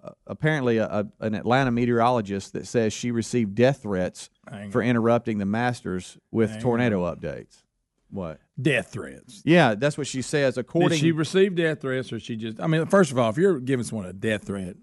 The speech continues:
Speaker 2: you need help because you, they interrupt your program. And, and in her defense, they gave you half a screen.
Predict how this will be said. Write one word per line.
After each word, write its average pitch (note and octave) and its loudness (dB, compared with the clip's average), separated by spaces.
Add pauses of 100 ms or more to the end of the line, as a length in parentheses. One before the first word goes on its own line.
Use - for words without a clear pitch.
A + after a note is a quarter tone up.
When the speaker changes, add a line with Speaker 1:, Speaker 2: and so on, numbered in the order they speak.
Speaker 2:
you G#2+ -4
need A2 -2
help A2 -4 (100)
because G#2+ -8
you, G#2+ -10 (360)
they B2 -6
interrupt A2 -6
your A#2 0
program. D3 4
And, F3+ 2
and F#3+ 0
in A#3 2
her A#3 0
defense, E3+ -2 (220)
they E3 4
gave G#3+ 6
you E3+ 4
half B2+ 4
a A2 -6
screen. C3 -6